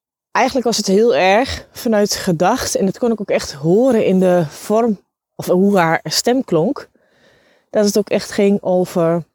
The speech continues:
moeilijk. <laughs> Het was moeilijk voor haar.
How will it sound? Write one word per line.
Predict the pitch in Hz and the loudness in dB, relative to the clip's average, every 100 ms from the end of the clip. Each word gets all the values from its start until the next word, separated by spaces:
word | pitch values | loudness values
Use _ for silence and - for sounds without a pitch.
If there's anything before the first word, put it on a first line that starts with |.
| _ _ | _ _
moeilijk. | 185 175 233 269 165 - - - | 2 4 4 4 2 0 -8 -14
<laughs> | - 139 - - - - | -12 -10 -10 -14 -16 -8
Het | 185 | -6
was | - 214 196 - - _ _ _ _ - | -2 -2 -2 -6 -8 _ _ _ _ -2
moeilijk | 185 208 262 226 139 - - | 2 4 4 2 0 -4 -6
voor | 185 156 | -2 0
haar. | 156 160 147 | 0 0 -4